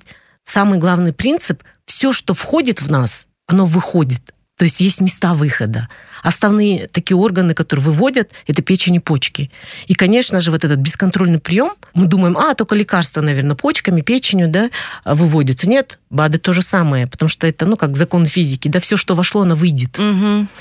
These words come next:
Speaker 1: Но этот выход будет зависеть, насколько наши эти органы повредились или нет, да. В лекарствах мы чётко регулируем, если болеет,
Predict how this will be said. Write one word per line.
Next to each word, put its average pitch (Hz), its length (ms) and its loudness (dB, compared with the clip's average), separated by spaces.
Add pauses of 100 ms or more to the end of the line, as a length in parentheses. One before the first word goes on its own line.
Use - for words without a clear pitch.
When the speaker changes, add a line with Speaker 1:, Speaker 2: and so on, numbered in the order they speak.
(120)
Speaker 1:
Но 185 100 4
этот 185 240 0
выход 202 280 0 (440)
будет 170 240 2
зависеть, 180 360 0
насколько 170 380 -2
наши 165 240 0
эти 151 160 -4
органы 143 400 0
повредились 160 600 0
или 151 140 2
нет, 139 340 0 (160)
да. 202 180 0 (440)
В - 40 -4
лекарствах 202 460 0
мы 185 80 2
чётко 196 300 -2
регулируем, 180 560 2
если 160 360 -2 (300)
болеет, 170 400 2